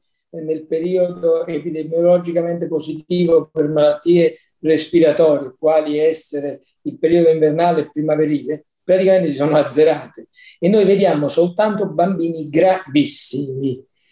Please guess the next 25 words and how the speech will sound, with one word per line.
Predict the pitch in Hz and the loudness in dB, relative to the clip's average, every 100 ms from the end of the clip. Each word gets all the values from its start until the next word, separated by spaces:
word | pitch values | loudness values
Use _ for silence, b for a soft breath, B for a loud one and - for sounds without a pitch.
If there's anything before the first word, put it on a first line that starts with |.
| _ _ | _ _
Arrivano | 156 170 175 151 156 | -2 2 2 2 2
in | |
ospedale | 170 - 196 160 175 | 0 2 2 2 0
bambini | 170 151 143 135 | -4 -6 -6 -6
gravissimi. | 139 123 123 - 170 | -6 -6 -10 -6 -2
Adesso | 202 226 180 | 2 2 2
la | 165 | 2
condizione | 185 185 175 220 190 | 2 2 2 2 2
si | 170 | 0
è | |
un | 165 | 0
po' | - 190 | -2 -2
modificata. | 185 185 175 165 165 - 151 139 - 139 b b b b _ | -2 -2 -4 -6 -6 -6 -6 -6 -12 -14 b b b b _
Eh, | 156 151 | -8 -8
eh, | - 165 156 151 147 | -6 -6 -6 -6 -10
stiamo | 147 - 180 175 | -12 -4 -2 0
ritornando | 165 170 170 170 190 185 170 | 0 0 0 0 -2 -2 -4
piano | - 185 190 175 | -2 -2 -2 -2
piano | 180 175 170 | -4 -4 -6
ai | 160 165 | -8 -4
livelli, | 165 180 175 175 175 175 175 _ _ _ - | -2 0 0 -2 0 -2 -6 _ _ _ -6
eh, | 160 151 147 147 _ _ _ _ | -4 -2 -4 -10 _ _ _ _
eh, | - 170 - | -10 -6 -4
occupa-, | - 175 - 151 160 - - _ - | -2 -2 -2 0 0 -2 -8 _ -6
occupativi | 190 180 - 165 156 - 185 - 190 185 185 175 | -4 -4 -4 -2 -2 -4 -12 -2 2 2 2 0